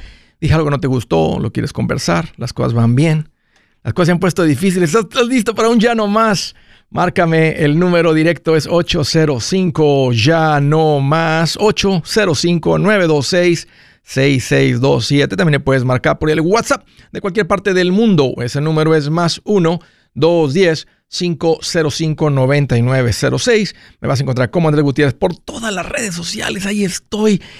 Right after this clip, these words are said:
en tu red favorita. Búscame. Estoy poniendo esos consejitos, videos que van a encender esa chispa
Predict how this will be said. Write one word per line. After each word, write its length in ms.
en 180
tu 120
red 220
favorita. 760
Búscame. 800
Estoy 200
poniendo 240
esos 140
consejitos, 640
videos 500
que 200
van 260
a 60
encender 420
esa 220
chispa 440